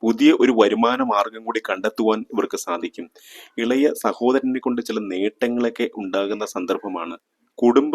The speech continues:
ജീവിതം സമാധാനം നിറഞ്ഞതാവും. ചെറിയ അസുഖങ്ങളൊക്കെ ഉണ്ടാകാനുള്ള സാധ്യതകൾ കാണുന്നുണ്ട്. സാമ്പത്തികമായിട്ട് വലിയ നേട്ടങ്ങൾ കൈവരിക്കുവാനായിട്ട് ഇവർക്ക് കഴിയും. സന്താന സൗഭാഗ്യമുണ്ടാകും. അതുപോലെ അനുയോജ്യമായ വിവാഹ ബന്ധങ്ങളൊക്കെ വന്നു ചേരും.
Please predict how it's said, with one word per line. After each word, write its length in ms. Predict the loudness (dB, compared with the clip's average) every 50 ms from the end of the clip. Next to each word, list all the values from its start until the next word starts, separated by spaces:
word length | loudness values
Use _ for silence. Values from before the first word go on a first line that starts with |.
| 0 -2
ജീവിതം 480 | -2 -4 -4 -4 -2 -4 -4 -6 -8 -10 -10
സമാധാനം 640 | -8 -6 -4 -2 -2 -2 0 0 -2 -2 -4 -6
നിറഞ്ഞതാവും. 520 | -6 -6 -6 -6 -8 -8 -8 -10 -10 -12 _ _ _ _
ചെറിയ 320 | -2 0 0 2 2 2 2 0 0 -2
അസുഖങ്ങളൊക്കെ 920 | -2 -2 -2 -2 0 2 4 6 6 6 4 4 2 0 0 -2 -4 -4 -4 -4
ഉണ്ടാകാനുള്ള 680 | -4 -6 -4 -2 0 0 0 0 0 -2 -2 -2 -2 -4
സാധ്യതകൾ 920 | -6 -6 -4 -2 -2 -2 0 0 -2 0 0 0 0 0 0 0 0 0 0 -2 -2 -4 -4
കാണുന്നുണ്ട്. 580 | -4 -2 -2 -2 -4 -4 -6 -6 -6 -8 -10 -10 -12 _ _ _ -20 -20 -20 _ _ _ _ _ -2
സാമ്പത്തികമായിട്ട് 760 | -2 0 2 2 2 2 4 4 4 4 2 0 -2 -4 -6 -4 0
വലിയ 400 | 0 0 2 2 0 2 2 2 0 0
നേട്ടങ്ങൾ 600 | -2 -4 -4 -4 -4 -4 -4 -2 -2 0 -2 -2
കൈവരിക്കുവാനായിട്ട് 720 | 0 2 2 2 2 0 0 0 0 -2 -2 0 0 -2
ഇവർക്ക് 240 | -2 -2 -2 -4 -4
കഴിയും. 280 | -4 -4 -4 -4 -6 -8 -12 -10
സന്താന 440 | -6 -6 -4 -2 -2 -2 0 -2 -2
സൗഭാഗ്യമുണ്ടാകും. 1000 | -2 0 2 2 2 0 0 0 0 0 0 -2 -4 -2 0 0 0 -2 -4 -8 -14
അതുപോലെ 340 | -12 -6 -2 0 0 0 0 -2 -4
അനുയോജ്യമായ 760 | -6 -6 -4 -2 -2 -2 -2 -2 -4 -4 -4 -2 -2 -2 -4 -4
വിവാഹ 400 | -6 -6 -4 -2 0 0 0 -2 -2 -4 -6
ബന്ധങ്ങളൊക്കെ 720 | -6 -6 -6 -8 -2 0 0 0 0 -2 -4 -4 -4 -2 -4
വന്നു 220 | -4 -4 -4 -6
ചേരും. 320 | -4 -2 -2 -2 -2 -4